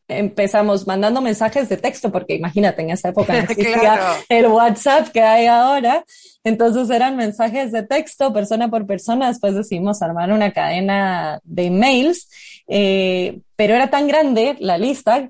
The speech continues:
Speaker 1: que se empezó a ir a spam. Entonces fue, bueno, ju-, surgió Facebook, los grupos de Facebook en ese momento se pusieron populares, y lo que hacíamos era publicar partido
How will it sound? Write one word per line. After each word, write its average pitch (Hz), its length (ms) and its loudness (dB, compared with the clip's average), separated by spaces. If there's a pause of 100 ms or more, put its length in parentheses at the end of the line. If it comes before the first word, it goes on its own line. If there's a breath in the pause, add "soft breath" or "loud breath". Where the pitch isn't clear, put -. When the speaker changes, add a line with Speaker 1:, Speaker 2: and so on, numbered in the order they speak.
(180)
Speaker 1:
que 196 140 -2
se 208 100 -2
empezó 196 260 -2
a 214 40 0
ir 208 60 0
a 214 60 2
spam. 175 300 -6
Entonces 220 480 -4
fue, 226 140 2
bueno, 247 240 2
ju-, 220 100 -4
surgió 233 440 -2
Facebook, 254 500 -2
los 190 160 -4
grupos 202 260 0
de 196 80 0
Facebook 190 440 -4
en 160 120 -6
ese 196 160 -4
momento 185 320 0
se 180 280 -2
pusieron 180 440 -4
populares, 202 680 -4 (720)
y 240 240 0
lo 233 160 2
que 220 60 0
hacíamos 339 480 0
era 214 260 2
publicar 214 680 -2
partido 311 840 2